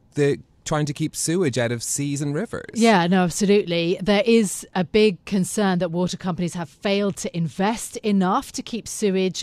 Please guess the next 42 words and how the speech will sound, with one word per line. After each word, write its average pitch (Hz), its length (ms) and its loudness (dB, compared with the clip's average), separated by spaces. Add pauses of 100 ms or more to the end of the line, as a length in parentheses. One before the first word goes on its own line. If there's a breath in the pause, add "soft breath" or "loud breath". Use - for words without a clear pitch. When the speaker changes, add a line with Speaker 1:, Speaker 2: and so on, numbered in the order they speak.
(100)
Speaker 2:
um, 170 300 -2 (360 loud breath)
you 170 160 -2
know, 180 120 -6
out 180 300 -4
of 160 180 -2
rivers 196 560 2
and, 180 280 -2
and 175 160 -2
causeways. 180 760 0 (100)
And 202 220 2
so 285 260 -2
it - 120 0
has 202 160 -4
brought 240 260 -6
the 208 80 -8
whole 190 220 -2
idea 175 420 -2
of 151 140 -14
privatisation 165 840 -8
into 277 200 -8
question, 226 500 -4 (220 loud breath)
the 185 80 -6
regulator 165 640 -6
off 240 220 -2
what 277 160 -2
is 233 140 -2
in 208 140 0
the 202 60 -2
spotlight. 196 840 -2 (360 loud breath)
Um, 185 420 0
so, - 180 -6
yeah, 214 360 0
that 190 200 -10
there 196 240 0
is 214 140 2
big 269 240 -6
fallout. 247 400 -4
And 214 80 -4
it's 240 120 -8
not 330 200 -8
just - 360 -6
that - 280 -8